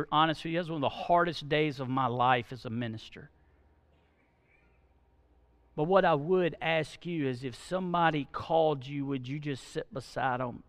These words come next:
and weep with them? That's what it means to be in community. That's what it means to be in community. And listen, and we've experienced it while we were here.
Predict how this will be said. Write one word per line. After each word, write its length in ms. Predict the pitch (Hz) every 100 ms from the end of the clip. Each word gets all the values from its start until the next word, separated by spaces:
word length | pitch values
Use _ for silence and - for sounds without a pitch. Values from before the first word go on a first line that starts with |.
| _
and 280 | 120 110 107
weep 360 | 120 113 _ - - _ _ _ _ _ _ _ _ -
with 220 | 120 -
them? 160 | - - - _ _ _ _ _ _ _ _ _ _
That's 180 | 160 -
what 140 | 180
it 80 | 151
means 340 | 147 143 131 -
to 100 | 139
be 200 | 131 123
in 60 |
community. 840 | - - 113 117 107 - - 123 _ _ _ _ _ _ _ _ _ _
That's 200 | - 160
what 100 | 202
it 120 | 160 151
means 680 | 147 151 135 107 92 - - _ _ _ _
to 100 | -
be 200 | 131 143
in 80 | 131
community. 600 | - 127 123 127 120 123
And 140 | 147
listen, 380 | 139 170 - 117
and 340 | 92 131 127 131
we've 220 | 175 160
experienced 600 | 135 - 156 156 151 -
it 40 |
while 260 | 143 151 151
we 100 | 151
were 140 | 143
here. 340 | 135 156 120